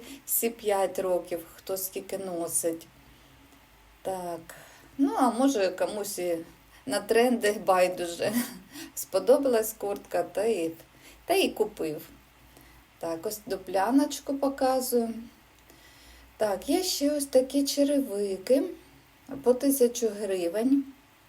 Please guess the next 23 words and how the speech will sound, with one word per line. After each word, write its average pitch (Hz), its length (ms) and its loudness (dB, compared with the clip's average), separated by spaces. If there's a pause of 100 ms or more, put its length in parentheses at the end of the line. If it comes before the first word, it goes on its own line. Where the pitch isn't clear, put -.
(760)
На 240 120 2
низькому 196 580 -4
ходу. 185 600 -2 (1300)
Тоненька 160 580 0
тут, 165 380 -6 (840)
е, 160 260 -4 (220)
шкіра 165 520 -4
штучна. 277 640 2 (1500)
Так, 190 260 -8
ще 453 220 2
чорні 214 680 -2
куртки. 233 580 0 (840)
От 269 180 -2
я 277 140 6
свою 226 420 4
ось 202 180 -4
цю, 196 260 -6
в, 185 120 -10 (120)
в 185 120 -8
якої 190 420 -2
я 185 160 2
зараз 180 460 2
купляла 175 540 2